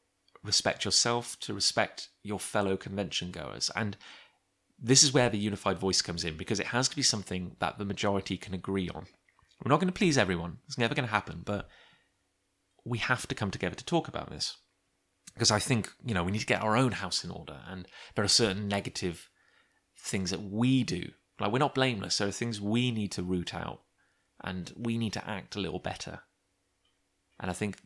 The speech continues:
that's part of the coming together. So, one, the charter. Like, two, a guild. Three, and relating to the previous two, we talked about a meetup, like, an opportunity where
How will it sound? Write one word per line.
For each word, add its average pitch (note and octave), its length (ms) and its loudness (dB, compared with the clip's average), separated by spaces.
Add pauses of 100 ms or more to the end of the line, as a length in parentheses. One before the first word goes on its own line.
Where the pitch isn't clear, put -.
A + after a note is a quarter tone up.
that's - 240 0
part E2+ 220 -4
of D#2 80 -8
the - 40 -8
coming F#2 240 -2
together. F#2 320 2
So, G2 380 4
one, G#2+ 420 4 (920)
the - 40 -4
charter. F#2+ 520 0 (1200)
Like, - 140 -14
two, G2 420 0 (720)
a - 80 -4
guild. F#2 500 0 (1300)
Three, G#2 580 0 (1040)
and F#2 180 -4
relating F#2 340 0
to G2 80 -4
the F2 60 -10
previous F#2 360 0
two, A#2+ 320 6 (640)
we A#2+ 100 0
talked D3+ 240 6
about B2 320 4
a B2 40 -2
meetup, A#2+ 720 -4
like, G#2 160 -2
an A#2 80 0
opportunity G#2+ 800 -2
where E2+ 420 0